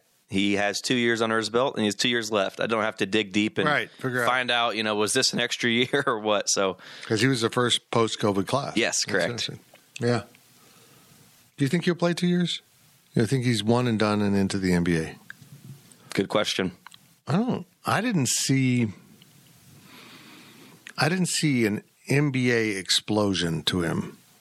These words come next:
Speaker 2: Like
Speaker 1: Yet.
Speaker 2: Naquan, you watch it and you watch him and you go, "That dude can do some things that even guys in the league couldn't stop."
Speaker 1: And Naquan still came back.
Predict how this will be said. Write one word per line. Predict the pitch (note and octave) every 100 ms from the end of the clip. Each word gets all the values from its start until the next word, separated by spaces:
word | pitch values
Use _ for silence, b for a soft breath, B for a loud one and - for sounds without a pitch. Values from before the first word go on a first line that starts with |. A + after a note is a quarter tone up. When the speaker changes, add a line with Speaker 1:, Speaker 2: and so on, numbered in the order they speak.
| -
Speaker 2:
Like | G#2+
Speaker 1:
Yet. | G#2 D3+ D3+
Speaker 2:
Naquan, | E3 F3 F#3+
you | F#3
watch | F3+ F#3 F3
it | F3+ F3 _ _
and | C3+ C3 B2+
you | A#2+
watch | C#3 D3 D3+
him |
and | C3+
you | A#2
go, | A2+ - B B B
"That | - C#3
dude | D3 C#3
can | - A2+
do | A#2
some | A2+ A#2
things | G2 A2+ A2 F#2
that | G2 F#2 - _
even | A#2+ A#2
guys | A2+ A2 F2
in | G2
the |
league | G2+ A#2+ F#2+
couldn't | F2+ -
stop." | - - - - - B B B B B B B B B B B B _ -
Speaker 1:
And | A2
Naquan | A2 G#2 G#2+ F#2+
still | - G2+
came | - F#2
back. | E2+ B1 -